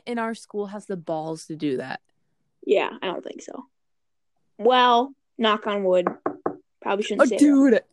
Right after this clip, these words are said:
Speaker 1: Okay, so in our school, does you, we have the anime club. Seriously,
Speaker 2: Mm.
Speaker 1: all those people are, like,
Speaker 2: <laughs> That's a
Speaker 1: freaks.
Speaker 2: thing?
Speaker 1: <laughs>
Speaker 2: That's a thing?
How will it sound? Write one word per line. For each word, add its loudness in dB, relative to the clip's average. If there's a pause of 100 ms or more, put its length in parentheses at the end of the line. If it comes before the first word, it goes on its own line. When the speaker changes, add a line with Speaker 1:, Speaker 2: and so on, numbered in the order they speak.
Speaker 1:
Okay, 2
so -2
in -2
our 0
school, 0 (580)
does 2 (240)
you, 0
we 0
have -2
the -2
anime -2
club. -4 (580)
Seriously, 2
Speaker 2:
Mm. -6 (180)
Speaker 1:
all 0
those 4
people 2
are, -2
like, 0 (240)
Speaker 2:
<laughs> -20 (180)
That's -8
a 6
Speaker 1:
freaks. 4
Speaker 2:
thing? 2 (180)
Speaker 1:
<laughs> -14
Speaker 2:
That's 6
a 0
thing? -4